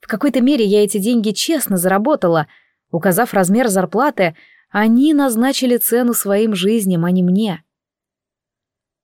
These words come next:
Я не считала, что меня пытаются купить. Скорее, я запуталась и не знала, как себя вести.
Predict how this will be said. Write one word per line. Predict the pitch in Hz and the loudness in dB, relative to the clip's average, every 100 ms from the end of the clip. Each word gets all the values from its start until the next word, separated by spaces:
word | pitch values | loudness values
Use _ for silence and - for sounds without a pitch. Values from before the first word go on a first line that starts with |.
| _ | _
Я | 196 190 233 | -4 0 2
не | 214 220 | 2 0
считала, | - 233 277 247 185 | -2 -4 0 0 0
что | - - 190 | -2 -2 0
меня | 196 214 196 | 2 0 -2
пытаются | 208 208 202 - | -2 0 -2 -4
купить. | 226 175 - - - | -6 -6 -8 -16 -18
Скорее, | - - 330 311 | -8 -2 0 2
я | 208 220 | 0 0
запуталась | 208 196 302 311 175 165 - | -2 -2 -4 -2 -2 -2 -2
и | 220 | 0
не | 226 | 0
знала, | 220 294 214 | 0 0 0
как | 196 220 | -2 -6
себя | 226 240 | -2 0
вести. | 233 - - 175 | 0 -2 -2 -2